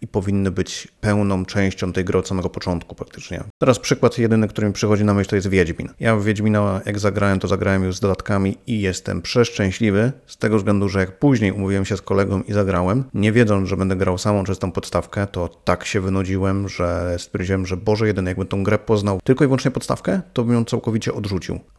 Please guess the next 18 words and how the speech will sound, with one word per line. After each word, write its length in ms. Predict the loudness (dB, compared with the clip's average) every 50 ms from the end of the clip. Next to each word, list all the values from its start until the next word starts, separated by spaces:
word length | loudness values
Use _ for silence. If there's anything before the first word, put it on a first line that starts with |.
| _ _
Grając 340 | -2 2 4 4 4 4 2
z 80 | 2 2
dodatkami 460 | 2 2 2 2 2 2 4 4 4
zobaczyłem, 440 | 2 2 0 0 0 0 0 0 2
że 160 | 2 2 2
jest 220 | 2 2 2 0
tutaj 200 | -2 -2 -2 -2 0
naprawdę 420 | -2 -2 0 0 -2 0 0 -2 -2
coś 240 | -2 -4 -6 -6 -4
o 120 | -4 -2 0
wiele 240 | 0 2 2 0
fajniejszego 720 | 0 0 -2 0 0 2 0 0 0 0 -2 0 0 0 0
niż 240 | 0 -2 -2 -2 -2
tylko 600 | 0 0 0 -2 -2 -2 -2 0 -2 -4 -6 _
takie 220 | -8 -6 -6 -6 -4
trochę 240 | -2 -2 -2 -2 -6
talizmanowa 640 | -4 -2 -2 0 0 0 0 0 2 2 0 0 -2
przygoda. 400 | -2 -4 0 0 2 2 0